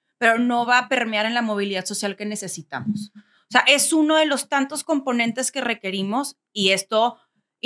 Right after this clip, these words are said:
independientemente si ahorita decimos, bueno, estos números están desde luego que en una manera desproporcionalmente mucho menos favorecidos hacia las mujeres, también para los hombres. Entonces, qué padre que inviertan en tu proyecto y que te den capital,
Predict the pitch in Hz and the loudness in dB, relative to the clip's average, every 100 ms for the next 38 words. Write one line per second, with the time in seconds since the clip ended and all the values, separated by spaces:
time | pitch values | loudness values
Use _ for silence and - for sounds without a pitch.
0 | 254 254 262 254 247 254 302 302 285 302 | 4 4 2 0 0 0 2 2 2 0
1 | 277 254 247 269 - 262 247 226 240 214 | 0 0 0 -2 0 0 -2 0 0 -2
2 | - 262 277 269 285 277 220 - 220 240 | -4 -2 0 2 0 -2 -4 0 0 0
3 | 190 226 226 208 214 220 220 240 262 254 | -2 0 0 2 0 0 0 -2 -2 -2
4 | 233 247 254 233 220 240 - 247 214 202 | 0 0 2 2 2 0 -2 -6 -6 -6
5 | 208 196 208 214 214 214 226 226 _ _ | -4 -2 -2 -2 -4 -2 -4 -4 _ _
6 | 220 247 320 330 339 294 269 269 285 240 | 2 4 4 2 0 0 0 -2 0 0
7 | 208 220 214 233 226 196 180 - 185 240 | -2 -4 -6 -6 -6 -8 -8 -2 0 -2
8 | - _ _ _ 220 220 220 214 233 262 | -6 _ _ _ -2 0 0 0 2 2
9 | 190 - 208 175 - - - _ _ 277 | 0 -2 -2 -2 -10 -20 -20 _ _ -2
10 | 277 330 339 381 381 330 269 269 269 294 | -2 4 4 4 2 2 4 4 4 0
11 | 302 294 226 214 214 220 226 - 262 262 | 0 -2 -4 -2 2 0 0 0 2 2
12 | 214 208 208 208 214 247 247 233 - 202 | -2 -4 -2 -2 0 -2 -4 -4 4 4
13 | 247 | 4